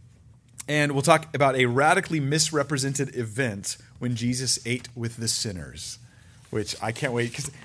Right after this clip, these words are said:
sometimes I'm like, "Oh, good. Here's a passage I can finally talk about," you know, 'cause we're coming across it verse by verse, and it's just misused all the time. And so I'm excited to, uh, get to discuss it. So, um,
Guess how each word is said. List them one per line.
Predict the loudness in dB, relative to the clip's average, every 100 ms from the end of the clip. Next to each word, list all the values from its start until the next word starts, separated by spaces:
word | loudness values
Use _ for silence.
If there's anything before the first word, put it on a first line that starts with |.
| -6
sometimes | 0 6 6 6
I'm | 6
like, | 6 4 2 -10 -18 -2
"Oh, | 0 2
good. | 2 2 0 -6 -16 -20 -16 -2
Here's | 0
a | 2
passage | 2 0 0 0
I | 0
can | -2
finally | -2 0 0 -4 -8
talk | -2 0 0
about," | -2 -4 -4 -8 -10
you | -6
know, | -4 -2
'cause | -2
we're | -2
coming | -2 -2
across | -2 -2 -2 -4
it |
verse | -4 -4 -4
by | -4
verse, | -4 -6 -6 -10 -10
and |
it's | -8 -8
just | -8 -6
misused | -6 -6 -8 -8
all | -6 -6
the | -6
time. | -8 -8 -10 -14 -20 -20 -12
And | -10 -8
so | -6 -6 -6
I'm | -8 -8
excited | -6 -6 -6 -10 -14 -18
to, | -14 -10 -10
uh, | -12 -14
get | -12 -10
to | -10
discuss | -10 -10 -10 -12
it. | -12 -12
So, | -12 -12
um, | -12 -14